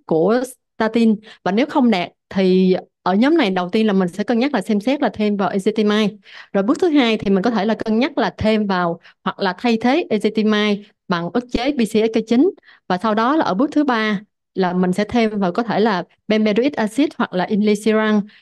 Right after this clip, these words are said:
Và cũng tương tự, nếu tất cả những cái biện pháp non-statin bên cạnh statin tối ưu dung nạp mà vẫn không đạt được mục tiêu điều trị thì mình sẽ liên hệ với lại bên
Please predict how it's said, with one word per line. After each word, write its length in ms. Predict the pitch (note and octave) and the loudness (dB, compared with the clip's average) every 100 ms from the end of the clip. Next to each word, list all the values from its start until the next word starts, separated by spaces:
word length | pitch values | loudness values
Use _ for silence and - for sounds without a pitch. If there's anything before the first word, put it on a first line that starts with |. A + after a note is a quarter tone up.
| _ - | _ -6
Và 360 | F#3 F#3 F#3 F3+ | -2 -2 -2 -4
cũng 180 | G3 B3 | 0 2
tương 180 | C#4+ A#3+ | 2 0
tự, 220 | E3+ F#3+ | 0 0
nếu 160 | A3+ D4+ | 2 0
tất 160 | F#4 - | -2 -8
cả 160 | - - | -8 -4
những 120 | A3+ A3+ | -2 -2
cái 100 | C#4 | -2
biện 220 | F3 F3+ | -4 -4
pháp 160 | C#4 | -2
non-statin 600 | D4+ A3+ A3 G#3+ A3+ A3 | 0 0 -2 -2 0 0
bên 180 | G3+ G#3+ | 0 -2
cạnh 220 | G#3 D#3 | -4 -8
statin 480 | F#3 G#3+ G#3 A#3+ A3 | -6 -6 -2 -2 -2
tối 180 | G#3 B3 | -2 -2
ưu 120 | A#3+ | 0
dung 220 | A3 A3 | -2 -2
nạp 200 | G3+ C#3+ | -4 -4
mà 60 | F3+ | -6
vẫn 220 | F3 G3 | -4 -6
không 280 | B3 C#4+ B3 | -4 -2 0
đạt 160 | F3+ F3 | 0 -2
được 60 | |
mục 140 | F3 F3 | -4 -2
tiêu 100 | G#3 | -2
điều 120 | F3+ | -2
trị 260 | E3 F3 F#3+ - | -2 -2 -4 -8
thì 100 | F#3+ | -4
mình 120 | F#3 | -4
sẽ 140 | F3+ F#3+ | -2 -4
liên 400 | A3 A3 A3+ F#3+ | -4 -4 -4 -4
hệ 160 | E3 E3 | -6 -4
với 160 | G#3+ | -2
lại 180 | A#3 C#3+ | 0 -2
bên 300 | F3 G3 F#3+ | -2 -2 -4